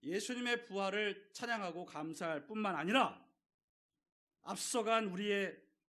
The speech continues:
믿음의 식구들이 부활한다는 사실과 나 또한 죽음 이후에 반드시 부활한다는 사실로 인해서 기뻐하고 감사해야 할 줄로 믿습니다.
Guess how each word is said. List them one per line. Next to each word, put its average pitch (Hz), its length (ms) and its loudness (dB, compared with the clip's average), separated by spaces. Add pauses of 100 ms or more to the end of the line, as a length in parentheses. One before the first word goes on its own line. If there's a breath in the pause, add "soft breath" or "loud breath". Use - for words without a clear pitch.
(160)
믿음의 240 440 2
식구들이 254 680 -2 (640)
부활한다는 240 640 4
사실과 151 540 -4 (1160)
나 220 340 2
또한 349 480 12 (220)
죽음 226 260 0
이후에 196 500 0 (400)
반드시 285 680 0 (280)
부활한다는 196 520 2
사실로 190 360 -4
인해서 156 680 -2 (800)
기뻐하고 151 640 -4
감사해야 143 480 -6
할 120 100 -14
줄로 175 560 -8
믿습니다. - 640 -8